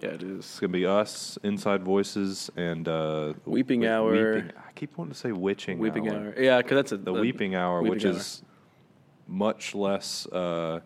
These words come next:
Speaker 2: occult and more sad, I
Speaker 1: Yeah,
Speaker 2: would say.
Speaker 1: exactly.
Speaker 2: <laughs> Which
Speaker 1: But,
Speaker 2: is, I
Speaker 1: yeah.
Speaker 2: don't know, they're a metal band, so, like, I
Speaker 1: Uh,
Speaker 2: feel like
Speaker 1: they're
Speaker 2: that's kind
Speaker 1: also,
Speaker 2: of an emo name.
Speaker 1: I'm pretty sure they're, they're an overtly Christian metal band as well.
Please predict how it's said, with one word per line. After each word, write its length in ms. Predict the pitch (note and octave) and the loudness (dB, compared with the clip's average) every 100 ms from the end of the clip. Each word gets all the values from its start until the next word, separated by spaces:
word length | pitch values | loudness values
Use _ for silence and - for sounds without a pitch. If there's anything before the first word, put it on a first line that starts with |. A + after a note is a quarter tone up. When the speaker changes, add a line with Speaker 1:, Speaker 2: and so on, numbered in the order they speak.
| - - - - | -16 -20 -16 -8
Speaker 2:
occult 640 | G2 - C3 A#2 - - - | -6 2 4 4 2 -8 -6
and 140 | G2+ | -4
more 220 | F#2+ G2 F#2 | 0 0 0
sad, 540 | - G#2 G2 E2 A#2 - | -2 0 0 -2 -6 -10
I 20 | F3 | 0
Speaker 1:
Yeah, 280 | A#2+ A2+ G#2+ | 4 6 4
Speaker 2:
would 80 | A2 | -4
say. 160 | F#2+ - - | -10 -12 -4
Speaker 1:
exactly. 460 | A2 A2 - G#2+ - - - - | 0 0 0 -6 -8 -20 -20 -20
Speaker 2:
<laughs> 320 | - - C#4 - | -18 -8 -4 2
Which 160 | E3+ | 4
Speaker 1:
But, 80 | D#3+ | 6
Speaker 2:
is, 180 | E3+ - - | 4 2 -12
I 40 | - - _ - | -14 -18 _ 0
Speaker 1:
yeah. 80 | A2+ | 2
Speaker 2:
don't 140 | C3+ | 4
know, 160 | A2 G2+ | 2 2
they're 160 | G2+ | 0
a 40 | F#2 | -2
metal 240 | G2 A#2 | -4 -4
band, 260 | G2+ F#2 F2 | -4 -6 -6
so, 120 | G2 | -6
like, 240 | F#2 F2 - - - - - _ _ _ _ _ - | -4 -6 -8 -20 -20 -20 -20 _ _ _ _ _ 0
I 60 | - | 4
Speaker 1:
Uh, 80 | C#3+ | 6
Speaker 2:
feel 80 | |
like 120 | D#3 C#3 | 6 10
Speaker 1:
they're 100 | C#3 | 8
Speaker 2:
that's 120 | B2 | 10
kind 140 | D3 D3+ | 8 8
Speaker 1:
also, 40 | B2 | 6
Speaker 2:
of 60 | |
an 0 | G#2 | 4
emo 320 | B2 A2 F#2+ | 4 4 2
name. 140 | F#2 | 4
Speaker 1:
I'm 60 | F#2 | 4
pretty 140 | F3+ | 4
sure 120 | F#3+ E3 | 6 6
they're, 240 | C#3 A#2+ | 6 4
they're 260 | G#2+ B2+ C#3 | 4 4 6
an 60 | |
overtly 400 | B2 A2 A#2+ A#2 | 4 4 2 2
Christian 380 | A2 A2 - G#2+ | -2 -4 -4 -4
metal 180 | G#2+ G#2 | -4 -4
band 160 | A2 | -6
as 100 | G#2 | -6
well. 180 | G#2 G#2 | -4 -6